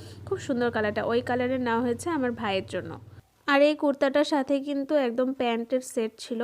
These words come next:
প্যান্টটাও বেশ ভালো, তো সেই জন্য আর এক্সট্রা করে প্যান্ট কিনতে হয়নি, দুটো কুর্তাতেই প্যান্টের সেট ছিল। তারপরে দাদা চলে গেল বাড়িতে, আর আমি আর বড়মা চলে আসলাম নেল এক্সটেনশন করতে, কারণ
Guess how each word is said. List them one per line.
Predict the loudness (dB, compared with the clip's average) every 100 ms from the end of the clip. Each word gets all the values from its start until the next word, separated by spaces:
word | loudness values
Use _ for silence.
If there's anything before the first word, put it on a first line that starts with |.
| -2
প্যান্টটাও | -2 -4 -2 -2
বেশ | 2 0 -2
ভালো, | -6 -4 -2 -4 -10 -20 -20 -20 -20 -4
তো | 0 2 2 2
সেই | 2
জন্য | 2 2
আর | 0
এক্সট্রা | 0 -4 -4
করে | -2 -2
প্যান্ট | 0 -2 -2 -6
কিনতে | -6 -4 0 0
হয়নি, | 0 -2 -4 -8 -12 -20 -20 _
দুটো | -2 2 2
কুর্তাতেই | 2 -2 -2 -2 -2
প্যান্টের | 0 -2 -2 -4
সেট | -4 -6 -6
ছিল। | -10 -8 -8 -12 0
তারপরে | 0 2 2 2
দাদা | 2 2 2
চলে | 0 0
গেল | 0 0
বাড়িতে, | 0 0 -2 0 0 0
আর | 0 -2 -2
আমি | -2 -2 0
আর | 0
বড়মা | 0 0 0 -2
চলে | -4 -4 -4
আসলাম | -4 -2 -2
নেল | 0 0 0
এক্সটেনশন | -2 -6 -2 -2 0 -2 0
করতে, | -2 -2 -4
কারণ | -2 -2